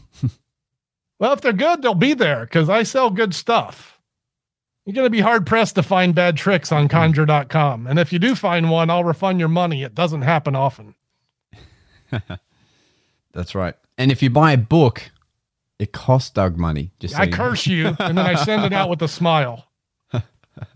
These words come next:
Speaker 2: I say, "That's a smart person, damn it."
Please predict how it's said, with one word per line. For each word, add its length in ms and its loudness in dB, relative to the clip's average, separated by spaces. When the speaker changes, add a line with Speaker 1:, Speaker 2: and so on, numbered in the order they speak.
Speaker 2:
I 60 -8
say, 160 -2
"That's 180 0
a 80 -2
smart 360 0
person, 400 0
damn 260 2
it." 120 -2